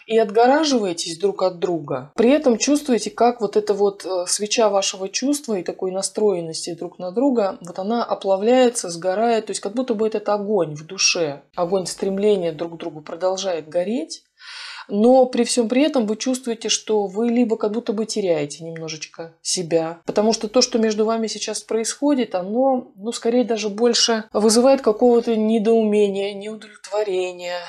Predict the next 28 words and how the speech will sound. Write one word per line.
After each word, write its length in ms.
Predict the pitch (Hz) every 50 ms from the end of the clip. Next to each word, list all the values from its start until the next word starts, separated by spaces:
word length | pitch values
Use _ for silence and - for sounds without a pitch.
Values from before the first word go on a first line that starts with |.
| - - - 202
может 220 | 196 202 196 196
быть, 140 | 202 214 208
такого 420 | - 214 208 - 220 214 202 202 202
ощущения, 540 | 202 - - - - - 220 208 202 202
что 180 | - - - 196
вы 120 | 180 202
где-то 260 | 196 180 202 208 208 -
в 80 | -
чём-то 300 | - - 202 202 202 202
себя 280 | - - 180 170 185 190
предаёте. 1000 | 185 - 196 202 190 196 208 214 202 196 175 160 156 151 156 - - 165 160 - -
Ещё 400 | 208 196 214 - - - 254 240
эта 180 | 220 226 226 220
карта 380 | 214 - 208 202 196 - - 180
может 280 | 185 190 - 185 - 185
указывать 440 | - - 190 170 175 170 170 170
на 120 | 175 175 175
то, 180 | 170 - 185
что 260 | 175 - - - 180 170
вы 260 | 165 185 196 202 196
что-то 500 | 190 - - - 202 190 180 - 170 165
не 240 | 170 185 208 247 262
договариваете, 1080 | 247 247 202 220 208 190 180 175 165 156 156 151 151 156 160 165 175 170 - - 190
что-то 340 | - - - 214 214 - 180
друг 280 | 170 175 175 - -
от 120 | 180 175 170
друга 240 | 175 170 165 170
скрываете, 1080 | 165 - - - - 208 226 220 202 190 185 170 165 165 170 170 - - - 202 202